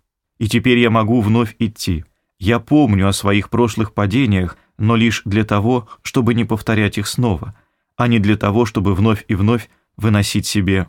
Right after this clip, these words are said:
приговор». Павел отвергает зависимость не только от прошлого. Всегда существует опасность залюбоваться уже достигнутыми результатами в духовной жизни и остановиться.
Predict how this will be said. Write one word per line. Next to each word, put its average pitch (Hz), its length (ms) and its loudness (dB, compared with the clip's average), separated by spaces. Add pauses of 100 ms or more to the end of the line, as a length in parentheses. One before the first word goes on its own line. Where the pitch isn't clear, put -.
(120)
приговор». 92 580 -2 (600)
Павел 107 420 2 (300)
отвергает 107 640 0
зависимость 104 680 0 (440)
не 113 120 0
только 107 360 0
от 117 100 -6
прошлого. 117 560 -2 (480)
Всегда 117 380 0
существует 120 640 0
опасность 123 640 -2 (260)
залюбоваться 98 920 0
уже 113 260 2
достигнутыми 104 800 0
результатами 107 800 0 (320)
в 104 100 -4
духовной 107 500 2
жизни 123 460 0 (220)
и 120 80 -2
остановиться. 107 840 -2